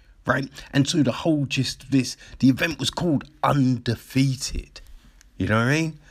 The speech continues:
Went back to, uh, naming events, right? And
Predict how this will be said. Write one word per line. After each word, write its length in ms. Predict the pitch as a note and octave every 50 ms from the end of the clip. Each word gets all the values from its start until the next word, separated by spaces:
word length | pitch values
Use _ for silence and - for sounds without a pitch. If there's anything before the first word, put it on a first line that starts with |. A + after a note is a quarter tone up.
| - _ -
Went 200 | - B2+ C3+ C3
back 220 | - E3 D#3+ - -
to, 240 | - - D3+ D3+ D3+
uh, 200 | D3 C#3+ C#3+ C3+ C#3 - - - - - -
naming 720 | G2 G2+ G#2 A#2 D3+ G#3 B3 C4 B3+ A#3+ G3 D#3+ C#3 A#2
events, 760 | G2 F2 E2+ E2 - - F#2+ F2+ - - - - - - - - - - - -
right? 280 | A#2+ B2+ D3 D3+ D3 -
And 500 | C#3 C3 C#3 C#3 C3+ C3+ C3 B2+ B2 -